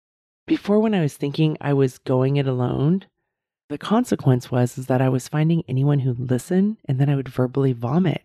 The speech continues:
because I was doing it myself, and I didn't allow myself to have the space. At some point, it was like a volcano, right? Like, it just had to come out. And that's where I got really good at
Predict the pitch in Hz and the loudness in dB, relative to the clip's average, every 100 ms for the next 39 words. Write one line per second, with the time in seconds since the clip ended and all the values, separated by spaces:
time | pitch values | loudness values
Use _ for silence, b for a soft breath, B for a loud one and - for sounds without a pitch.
0 | - 139 - 185 233 240 160 135 143 156 | -4 -2 -4 -2 0 0 0 0 2 0
1 | - 120 - - 151 233 - _ _ _ | -4 -8 -2 2 2 0 -8 _ _ _
2 | _ _ _ - 151 147 139 135 - 135 | _ _ _ -4 0 0 0 -2 -4 -2
3 | 151 156 160 151 131 135 131 117 127 - | 2 2 2 2 2 0 0 0 -2 0
4 | 123 - 135 143 156 - - 117 123 127 | -2 0 0 0 -2 -4 -2 0 0 -2
5 | - 139 - 170 190 - 196 180 165 143 | -2 -2 -2 -2 -2 0 0 -2 -2 -2
6 | 131 139 - 233 190 117 127 - 147 131 | 0 0 0 -2 -2 -2 0 0 0 -2
7 | - 226 - - 120 - - - 180 262 | -2 -2 -4 -2 0 0 -4 -2 0 2
8 | - _ _ _ _ _ 170 165 160 - | -2 _ _ _ _ _ -2 2 2 0
9 | 180 160 160 b b b - 143 143 139 | 0 2 2 b b b -4 2 2 2
10 | 151 175 170 170 165 143 - | 0 0 2 2 4 2 -2